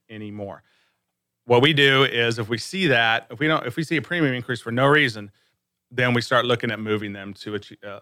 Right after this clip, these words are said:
less expensive carrier because there are, then there are carriers that like that type of work all of a sudden. They, that type of industry, that type of category,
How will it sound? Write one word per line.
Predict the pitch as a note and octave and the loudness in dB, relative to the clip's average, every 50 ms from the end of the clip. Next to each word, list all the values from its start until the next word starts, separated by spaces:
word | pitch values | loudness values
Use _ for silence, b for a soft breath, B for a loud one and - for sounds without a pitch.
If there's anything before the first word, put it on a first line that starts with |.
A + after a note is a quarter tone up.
| - A2 | -20 -18
less | - A#2 G#2+ G2+ - | -14 -14 -14 -14 -14
expensive | A2 - - A2 G#2 - _ _ | -18 -20 -20 -20 -20 -20 _ _
carrier | _ - C#3+ C3+ B2 A2+ A2+ A2+ | _ 0 2 2 4 4 2 0
because | A2 A2+ - B2+ A#2+ A#2 | -2 -4 -4 -6 -2 0
there | B2+ B2+ | 2 4
are, | C3 C#3 - | 4 4 2
then | C3 B2+ C3+ | 0 -2 -2
there | C3+ C3 C3 B2+ | 0 2 2 4
are | C3 C#3 | 4 2
carriers | C3+ - C#3 C3 C#3 C#3+ C#3+ C3 | 0 -2 -2 0 2 2 2 2
that | C#3+ C3 | 0 0
like | C3 C3 C#3 C3+ | 0 0 -2 -2
that | - A2 G2+ - | -6 -12 -12 -10
type | A2+ G#2 - | -12 -12 -12
of | A2+ G#2+ G2+ | -12 -14 -12
work | G#2+ G2+ G2 - | -12 -14 -14 -12
all | G#2+ G2+ | -14 -14
of | G2 G2+ | -14 -14
a | |
sudden. | - - G#2 F#2+ F2+ F#2 _ _ _ _ _ _ _ G#2+ | -18 -20 -20 -20 -20 _ _ _ _ _ _ _ _ _
They, | G#2+ G#2+ G#2+ G#2+ A2 A2 A2 G#2+ - _ _ _ | -6 -4 -2 -2 -2 -4 -6 -8 -16 _ _ _
that | - A2 A2 - | -4 -4 -4 -2
type | - A#2+ A#2+ G#2+ - | -2 -2 -2 -2 -4
of | A2+ G#2+ G#2+ _ _ - | -10 -20 -20 _ _ -8
industry, | B2+ B2 C3 B2+ B2 - - B2+ B2 B2 A2+ | -4 -4 -2 -4 -4 -6 -6 -4 -2 -2 -2
that | A2 G#2 | -4 -4
type | - A#2 A2 G2+ | -4 -4 -4 -4
of | A2+ G#2+ | -6 -10
category, | - - B2+ B2+ C3 A#2+ A#2+ B2 A#2+ A#2+ B2 A#2+ A#2 A2+ G#2+ | -6 -2 -2 0 0 2 2 2 4 4 2 0 -2 -4 -10